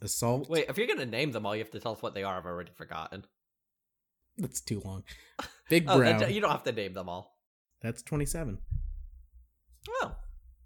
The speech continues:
Speaker 1: Or did I miscount? <laughs> Twenty-four <laughs> or twenty-two.
Speaker 2: Oh, it's, eh,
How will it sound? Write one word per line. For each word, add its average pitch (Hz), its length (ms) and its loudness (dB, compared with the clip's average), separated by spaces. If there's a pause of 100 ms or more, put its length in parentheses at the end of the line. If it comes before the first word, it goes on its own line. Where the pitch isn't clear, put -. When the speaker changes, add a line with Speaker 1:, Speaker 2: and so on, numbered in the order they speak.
(180)
Speaker 1:
Or 147 80 4
did 147 120 6
I 151 40 6
miscount? 131 420 -2 (300)
<laughs> - 340 -20
Twenty-four 113 500 -2 (220)
<laughs> - 240 -4
or 151 140 4
twenty-two. 147 320 2
Speaker 2:
Oh, - 180 2
it's, 117 160 2 (1800)
eh, 123 180 -2